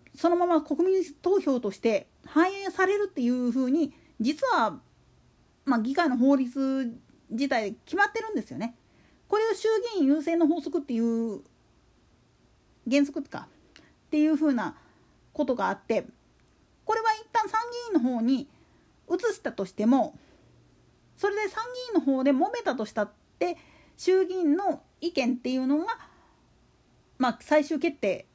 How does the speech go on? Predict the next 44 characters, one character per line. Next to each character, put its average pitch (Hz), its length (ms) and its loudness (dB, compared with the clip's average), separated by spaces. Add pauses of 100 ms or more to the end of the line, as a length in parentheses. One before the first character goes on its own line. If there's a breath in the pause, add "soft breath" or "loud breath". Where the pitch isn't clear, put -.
(120)
っ - 40 -20
て 262 80 0
い 262 100 0
う 262 100 -2
形 294 320 -2
に 285 60 4
な 208 80 0
る 175 60 -6
ん 143 40 -8
で 104 60 -12
す。 - 160 -20 (800)
じ 175 120 -2
ゃ 330 100 2
あ 285 40 -2
参 269 260 2
議 392 60 -6 (140)
院 247 80 2
い 226 60 -2
ら 240 120 0
ん 381 80 0
じ 415 60 -6
ゃ 427 40 -6
ね 302 120 2
え 254 60 2
か 214 100 -4
っ 190 100 -4
て - 180 -10
思 294 240 4
う 285 60 0
か 269 80 -4
も 226 80 0
し 233 140 -4
れ 220 60 0
な 226 80 -2
い 220 40 -6
け 202 60 -6
ど、 190 80 -6
こ - 260 0
れ 370 160 2
は 359 260 2 (520 soft breath)
も 294 160 4
と 453 160 -2
も 466 80 -4
と 466 160 -2